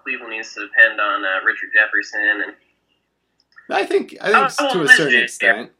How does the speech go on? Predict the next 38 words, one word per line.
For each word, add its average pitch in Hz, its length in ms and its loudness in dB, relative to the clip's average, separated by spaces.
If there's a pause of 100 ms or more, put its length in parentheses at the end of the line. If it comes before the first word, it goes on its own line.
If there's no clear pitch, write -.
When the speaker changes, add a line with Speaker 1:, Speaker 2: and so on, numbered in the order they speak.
(160)
Speaker 2:
I 143 120 -4
mean, 175 140 -4
Iguodala's 156 640 0
playing 127 320 -8
a 98 80 -12
crucial 165 600 -6
role, 95 460 -6 (560)
uh, 110 40 -16
and 120 500 -6
he's 185 180 -4
playing 107 400 -4
incredible 104 500 -8
as 98 120 -12
well. 98 440 -6 (420)
Him 175 300 -6
coming 156 200 -4
off 131 160 -4
the 117 60 -10
bench 123 280 -6
and 117 80 -12
being 113 160 -10
able 107 200 -10
to 104 60 -10
guard 104 320 -4
LeBron 98 580 -6 (760)
and 98 480 -8 (260)
do 131 260 -2
a 110 40 -2
lot 117 260 -2
of 127 80 -4
the 101 80 -8
scoring 101 580 -6 (1160)
when 117 220 -4
it 113 100 -4
is 117 220 -4
that 104 180 -8
second 120 320 -4
unit, 110 400 -6